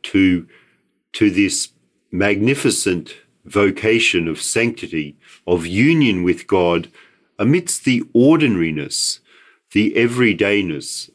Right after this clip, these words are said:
of our daily lives. Whatever we're doing in life,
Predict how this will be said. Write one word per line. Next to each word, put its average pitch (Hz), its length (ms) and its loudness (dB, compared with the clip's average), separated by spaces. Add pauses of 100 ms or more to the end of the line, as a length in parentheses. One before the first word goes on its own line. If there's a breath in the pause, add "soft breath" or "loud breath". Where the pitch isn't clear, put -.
of 87 240 2
our 82 280 -2
daily 85 520 -2
lives. 73 680 -10 (1300 soft breath)
Whatever 101 360 2
we're 98 200 4
doing 104 360 2
in 82 180 -2
life, 90 480 -4